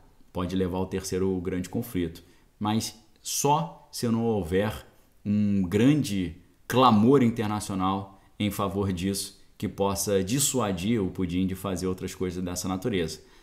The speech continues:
Talvez um clamor internacional, uma pressão maior internacional seja mais eficiente.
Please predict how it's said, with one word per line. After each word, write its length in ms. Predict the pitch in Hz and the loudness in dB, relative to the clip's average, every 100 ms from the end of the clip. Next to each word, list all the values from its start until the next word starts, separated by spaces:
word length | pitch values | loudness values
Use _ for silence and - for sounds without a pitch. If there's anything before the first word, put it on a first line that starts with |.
| - | -6
Talvez 340 | 95 92 104 | 0 2 4
um 80 | 120 | 4
clamor 460 | 127 123 101 120 131 | 4 4 4 4 4
internacional, 680 | 110 107 104 104 95 90 110 | 2 -2 -4 -4 -2 0 2
uma 160 | 104 | 0
pressão 440 | 101 107 - 110 120 | 0 -2 -2 0 0
maior 240 | 104 101 | 0 0
internacional 580 | 98 101 98 95 92 95 | -2 -4 -4 -4 -4 -2
seja 260 | 104 98 | -4 -4
mais 220 | 95 92 95 | -4 -2 -4
eficiente. 640 | 95 - 110 85 80 - | -4 -2 0 -2 -4 -12